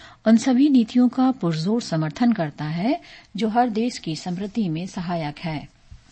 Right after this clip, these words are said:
प्रधानमंत्री नरेंद्र मोदी आज महाराष्ट्र के पुणे जाएंगे। वे बाईस हजार छह सौ करोड़ रुपए से अधिक राशि की विभिन्न परियोजनाओं की आधारशिला रखेंगे। श्री मोदी जिला अदालत से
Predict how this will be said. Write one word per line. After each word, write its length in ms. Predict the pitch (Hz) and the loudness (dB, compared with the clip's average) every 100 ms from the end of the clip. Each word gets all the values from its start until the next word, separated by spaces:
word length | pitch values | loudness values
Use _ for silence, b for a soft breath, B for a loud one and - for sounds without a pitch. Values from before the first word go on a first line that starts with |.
| b b b b b b - | b b b b b b 0
प्रधानमंत्री 840 | 233 269 285 277 294 262 302 311 | 2 4 6 6 6 4 2 4
नरेंद्र 420 | 285 220 226 233 | 4 4 4 4
मोदी 380 | 226 233 226 240 | 4 4 4 2
आज 320 | - 175 175 175 | 2 0 0 0
महाराष्ट्र 480 | 196 185 185 190 - | -2 0 0 0 -2
के 120 | 208 | -2
पुणे 300 | 190 180 165 160 | 0 0 0 0
जाएंगे। 440 | 156 165 170 294 - B B B | -2 0 0 0 -2 B B B
वे 200 | 202 214 | 2 4
बाईस 420 | 190 208 226 277 254 | 4 2 4 2 2
हजार 520 | 208 175 185 180 - - | 0 2 2 0 -2 -6
छह 220 | - 254 | 0 0
सौ 200 | 254 233 | 2 -2
करोड़ 360 | - 185 196 214 | -2 0 0 0
रुपए 300 | 175 - 170 | -2 -2 -4
से 160 | 180 | -2
अधिक 260 | 170 160 220 | -4 -2 0
राशि 360 | 185 147 - 156 | 0 -2 -2 -2
की 200 | - 254 320 B B - | 2 2 2 B B -2
विभिन्न 360 | 208 285 311 | 4 6 6
परियोजनाओं 640 | 294 208 185 180 190 240 214 | 4 2 2 0 2 2 2
की 200 | - 220 - | 0 -6 -2
आधारशिला 720 | 220 220 240 240 - 180 160 | -2 0 2 0 0 -2 -2
रखेंगे। 600 | 156 156 - 165 160 135 - B B B B | -4 -6 -2 0 0 -4 -8 B B B B
श्री 160 | - 233 | 2 6
मोदी 360 | 220 226 247 | 6 4 4
जिला 240 | 208 180 180 | 2 2 0
अदालत 460 | 175 170 170 196 | 0 0 0 -2
से 260 | - 226 269 | -4 0 0